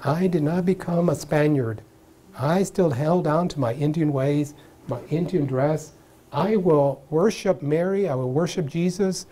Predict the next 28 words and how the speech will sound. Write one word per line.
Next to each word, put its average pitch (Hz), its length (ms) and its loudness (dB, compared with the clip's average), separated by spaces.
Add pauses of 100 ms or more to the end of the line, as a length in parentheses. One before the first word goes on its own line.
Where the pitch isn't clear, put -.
(220)
and 117 140 -4
God 170 360 4
and 131 100 -6
the 110 60 -8
Gospels 180 680 -2 (360)
and 123 80 -6
the 123 60 -2
apostles, 180 680 0 (540)
but 123 120 -8
I 127 60 -2
want 160 200 2
to 151 60 0
do 147 160 -2
it 135 120 -4
my 151 180 2
way." 110 340 -4 (1120)
And 127 140 0
my 190 240 4
way 139 240 0
means 139 340 -4
that 113 120 -6
I 165 120 -2
hold 180 300 -2
on 156 420 0
to - 140 -10
my 127 220 -4
Indian 143 340 -2
customs, - 580 -10